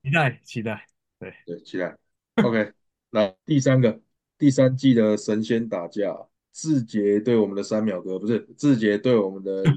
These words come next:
Speaker 2: 杨敬敏，
Speaker 1: <laughs>
Speaker 2: 怎么样？
Speaker 1: 我觉得
Speaker 2: 身为一个现场看过双北大战的人，怎么样？
Speaker 1: 啊，对，我有看过。那我想一下哦，因为我，他们其实也都是老将，却还是场上最稳健的那个，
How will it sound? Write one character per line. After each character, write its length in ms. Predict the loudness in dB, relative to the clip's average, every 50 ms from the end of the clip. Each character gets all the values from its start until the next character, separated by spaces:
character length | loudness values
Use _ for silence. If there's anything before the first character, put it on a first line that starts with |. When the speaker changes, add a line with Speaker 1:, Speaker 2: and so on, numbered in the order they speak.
| 2 2 0 2 2 0 0
Speaker 2:
杨 160 | 0 -2 -4
敬 160 | -4 -4 -4
敏， 100 | -4 -6 _ _ _ _
Speaker 1:
<laughs> 200 | _ _ _ _
Speaker 2:
怎 80 | -10 -4
么 80 | -2
样？ 200 | -2 -2 -2 -4 _ _ _ _ _ _ _ 0
Speaker 1:
我 120 | 2 4
觉 80 | 6 6
得 60 | 6
Speaker 2:
身 0 |
为 60 | 6
一 40 | 6
个 160 | 6 6 4
现 260 | 4 4 2 2 2 0
场 240 | -4 _ -20 -20 -8 -4
看 180 | -4 -4 -2
过 380 | 0 0 0 2 0 0 -2 -4
双 300 | -4 -6 -6 -8 -6 -6
北 160 | -6 -4 -2
大 160 | -2 -2 -2
战 140 | -2 -4 -6
的 60 | -8
人， 100 | -12 -18
怎 240 | -20 -20 _ _ _ -18
么 80 | -16
样？ 100 | -16 -16 -18 _ _ _ -4
Speaker 1:
啊， 80 | -2
对， 160 | 2 4 4 4
我 140 | 6 6
有 100 | 4 4
看 180 | 4 2 0 0
过。 240 | -2 -2 -4 -4 _ _ _ _ _ _ _ _
那 480 | -6 -2 -2 0 0 0 0 -2 -4 -6 _ _ _
我 100 | -4 -4
想 220 | -2 0 -2 -2 -2
一 40 |
下 260 | -4 -4 -2 -2 -2 -2
哦， 260 | -4 -6 -8 -10 -12 -16 -20 _ _ _ _ _ _
因 100 | 2 4
为 60 | 4
我， 80 | 4 4
他 160 | 4 4 4
们 100 | 4 2
其 200 | 2 2 0 2
实 40 | 2
也 120 | 2 2
都 180 | 2 0 -2 -4
是 220 | -4 -6 -6 -4
老 280 | -4 -6 -6 -8 -10 -8
将， 240 | -6 -4 -4 -4 -6 -12 _ _
却 400 | -6 -4 0 2 4 4 4 4
还 200 | 2 2 0 -2
是 240 | -2 -2 -2 -4 -4 -6
场 260 | -6 -8 -8 -8 -6
上 320 | -4 -2 0 0 0 0 0
最 240 | 0 2 2 2
稳 260 | 2 0 -2 -4 -6 -6
健 240 | -4 -4 -4 -4
的 120 | -6 -8 -8
那 160 | -8 -8 -8
个， 280 | -8 -8 -10 -12 -14